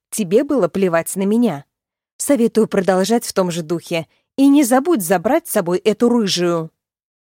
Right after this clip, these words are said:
Вернувшись в свою комнату, я заметила, что у меня дрожат руки. Фантазия то и дело рисовала картины того,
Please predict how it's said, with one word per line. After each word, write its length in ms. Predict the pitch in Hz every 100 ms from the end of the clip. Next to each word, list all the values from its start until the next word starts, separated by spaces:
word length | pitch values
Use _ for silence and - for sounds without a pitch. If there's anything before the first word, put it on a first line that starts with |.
| _ _ _ _ _ _ 185
Вернувшись 600 | 190 254 427 - 202 -
в 60 |
свою 300 | - 175 165
комнату, 560 | - 175 202 240 370 392 _ _ _ _ _ _ _ _
я 220 | 233 262
заметила, 500 | 226 247 247 - 247
что 220 | 233 -
у 40 | 233
меня 280 | 220 233 240
дрожат 420 | 214 196 202 -
руки. 400 | 160 - 170 151 _ _ _ _ _ _ _ _ _ _ _ _ _ _ _ 233
Фантазия 440 | 220 247 220 208
то 200 | - 247
и 80 | 220
дело 260 | 175 170
рисовала 420 | 170 165 190 180 185
картины 460 | 185 175 196 180
того, 400 | 190 190 233 294